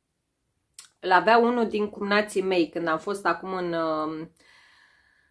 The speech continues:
vacanță în concediu în Turcia, de aceea spun direct parfumane. O să caut și o să-l întreb eu pe el, vă las pe undeva pe aici, dar mă duce cu gândul la acel ulei.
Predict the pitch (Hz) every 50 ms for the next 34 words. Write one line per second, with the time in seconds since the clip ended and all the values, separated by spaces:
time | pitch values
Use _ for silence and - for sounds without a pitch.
0 | _ _ _ _ _ _ - 214 214 214 226 226 226 226 220 220 208 208 202 208
1 | 208 208 208 - 233 220 214 226 208 202 202 - 233 220 214 214 - - 202 196
2 | 190 196 202 202 202 196 190 190 - 220 220 220 214 - - 208 214 208 190 185
3 | 185 190 208 202 - - - - 190 185 180 - - 202 196 202 196 190 180 175
4 | 175 175 185 214 269 240 - - _ _ _ _ _ _ _ _ _ _ _ _
5 | _ _ - _ _ _ _ 208 220 220 220 240 226 226 - 254 254 254 240 202
6 | 185 196 208 202 - - - _ _ _ _ - - 214 202 202 202 202 190 190
7 | 190 190 190 - 208 208 208 180 190 190 185 180 - 175 165 170 175 185 185 196
8 | 202 196 208 214 214 214 - - 185 175 175 175 170 175 165 180 180 180 - 180
9 | 170 165 160 190 220 226 - - - - 185 202 202 208 208 202 208 196 202 196
10 | 190 190 220 233 233 285 254 254 240 233 202 214 220 226 226 233 220 208 196 190
11 | 185 - - 208 208 208 196 196 202 185 175 170 151 151 -